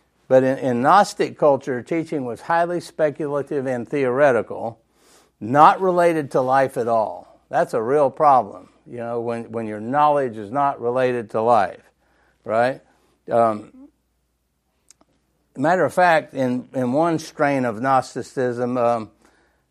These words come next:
they, they, they said that, uh, since the body was evil and the spirit was good, it didn't make any difference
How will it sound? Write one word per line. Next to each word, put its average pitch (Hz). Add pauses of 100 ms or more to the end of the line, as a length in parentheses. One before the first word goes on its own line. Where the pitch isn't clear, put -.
(100)
they, 123
they, 120
they 120
said 139
that, 123
uh, 117
since 131
the 123
body 156
was 135
evil 151
and 117
the 113
spirit 165
was 123
good, 151
it 139
didn't 147
make 147
any 190
difference 165